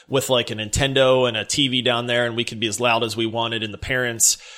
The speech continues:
were on the, the second floor, so they were far removed, so we could just stay up all night and act like idiots. But it used to be, you know,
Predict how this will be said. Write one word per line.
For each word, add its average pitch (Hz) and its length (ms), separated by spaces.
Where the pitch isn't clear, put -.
were 117 460
on 113 200
the, 101 380
the 101 440
second 175 400
floor, 123 500
so 131 180
they 156 160
were 131 240
far 156 260
removed, 123 460
so - 160
we 120 160
could 120 180
just 110 160
stay 107 160
up 107 140
all 110 80
night 107 160
and 82 80
act 101 180
like - 180
idiots. 104 440
But 175 120
it - 60
used 226 240
to 208 60
be, 143 540
you 156 120
know, 120 120